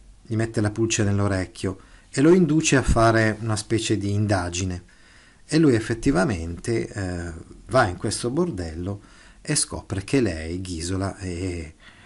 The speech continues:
è una delle, delle donne di questo, di questo bordello. Lei è finita lì per la miseria, perché, insomma, eh, comunque faceva, comunque fatica a, a procurarsi da vivere.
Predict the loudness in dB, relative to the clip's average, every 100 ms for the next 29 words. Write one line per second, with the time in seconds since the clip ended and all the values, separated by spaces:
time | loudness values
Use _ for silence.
0 | -20 -8 -6 -4 -4 -4 -4 -6 -6 -6
1 | -8 -10 -12 -16 -8 -4 -2 0 0 -2
2 | -4 -6 -8 -10 -12 -12 -12 -12 -8 -8
3 | -6 -8 -10 -18 -20 -16 -10 -2 -2 0
4 | -2 -2 -4 -6 -6 -6 -2 2 2 0
5 | -2 0 2 2 0 -12 -20 _ _ _
6 | -6 -4 0 0 2 2 2 0 -2 -6
7 | -10 -8 -4 -2 -2 -6 -14 -20 -20 -10
8 | -8 -8 -2 0 2 0 -2 0 -2 -2
9 | -8 -10 -12 -18 -6 0 2 0 2 0
10 | 0 -6 -8 -20 -20 -20 -20 -4 0 2
11 | 2 0 -4 -8 -16 -8 -2 0 2 2
12 | 2 0 0 0 0 -4 -8